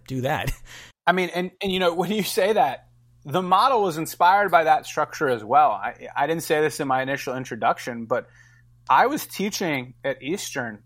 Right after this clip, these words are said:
Speaker 2: and I wasn't sure I was gonna stay in the classroom anymore. And this was back in two thousand and sixteen, but I just knew I wasn't meeting my students' needs. I was teaching Algebra two. The kids did not like the way I was teaching. I was teaching traditionally.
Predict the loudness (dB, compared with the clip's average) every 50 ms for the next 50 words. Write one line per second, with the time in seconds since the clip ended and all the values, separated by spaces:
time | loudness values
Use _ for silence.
0 | _ -20 _ -8 -4 -2 0 2 4 4 4 2 0 -6 -8 -8 -2 0 2 2
1 | 2 2 0 -4 -14 _ _ _ _ _ _ _ _ _ _ _ 4 4 4 4
2 | -2 -4 -4 -6 -6 -8 -6 -2 0 0 0 0 -2 -8 -2 0 2 2 2 0
3 | -2 -10 -10 -10 -12 -12 -14 -16 -16 -16 -16 -18 -20 _ _ _ _ _ _ _
4 | _ _ _ _ -12 -10 -4 -2 -2 -2 -2 -4 -8 -4 -2 0 0 0 0 -4
5 | -8 -12 -12 -12 -12 -6 -2 -2 -2 -2 -4 -6 -10 -12 -10 -8 -10 -10 -10 -10
6 | -16 -12 -10 -8 -8 -8 -10 -12 _ -20 -20 -20 -20 _ _ _ 4 6 6 6
7 | 6 2 -2 -6 -6 -6 -2 0 0 2 6 6 6 6 6 4 0 0 -2 -6
8 | -6 -4 -4 -4 -4 -4 -6 -8 -8 -10 -10 -8 -8 -12 -14 -14 -12 -12 -12 -12
9 | -14 _ -10 -10 -10 -6 -4 -4 -4 -4 -2 -2 -2 -2 -2 -4 -12 -14 -12 -10
10 | -10 -10 -10 -12 -8 -6 -6 -6 -6 -6 -10 -6 -4 -4 -4 -4 -4 -6 -6 -6
11 | -6 -4 -4 -4 -4 -6 _ -8 -6 -6 -6 -6 -8 -10 -10 -10 -8 -10 -10 -8
12 | -8 -8 -8 -8 -8 -10 -12 -12 -6 -4 -4 -2 -2 -6 -10 -10 -10 -10